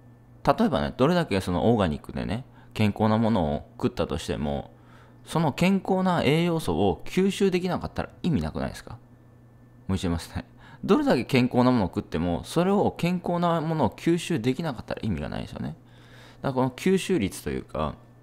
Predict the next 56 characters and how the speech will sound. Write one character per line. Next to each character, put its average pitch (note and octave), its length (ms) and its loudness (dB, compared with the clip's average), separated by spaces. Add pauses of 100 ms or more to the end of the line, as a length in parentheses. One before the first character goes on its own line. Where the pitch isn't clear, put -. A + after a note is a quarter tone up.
(640)
な F2 160 -2
ん D2 60 -4
だ G#1 100 -6
ろ G1+ 100 -10
う - 20 -10
な。 A#1+ 200 -8 (840)
う - 40 -10
ー - 40 -8
ん、 E2 800 -10 (100)
多 G3+ 140 0
分 C#3 140 0
そ E3+ 120 0
れ G3+ 80 2
が G3+ 120 2
大 F3+ 240 2
事 F3+ 100 -6
な F#2+ 160 -2
ん D2 60 -2
じ - 60 -6
ゃ - 40 -4
な G1+ 60 -8
い - 20 -10
で - 60 -12
す - 80 -18
か。 - 120 -16 (720)
で、 C#3+ 60 -2
は D#3+ 100 -2
っ - 120 -10
き - 120 -8
り E3+ 180 -2
言 C#3 160 0
っ - 40 0
て、 F#2 120 -4 (540)
僕 E3 140 -2
は C3 80 6
そ A#2 100 0
の G2 80 2
人 C3 240 0
間 F3+ 80 0
っ F3 40 -2
つ - 120 -6
う - 60 -2
の F#2 160 0
は、 F2 280 0 (220)
あ F2+ 180 0
の A#1+ 720 -4
ー、 - 40 -8
自 A#2+ 180 -2
分 F3+ 160 0
で E3 140 2
栄 D#3+ 120 6
養 D#3+ 120 2
を D3+ 60 -6
作 - 200 -8
れ D#3 140 0
る、 F2+ 340 0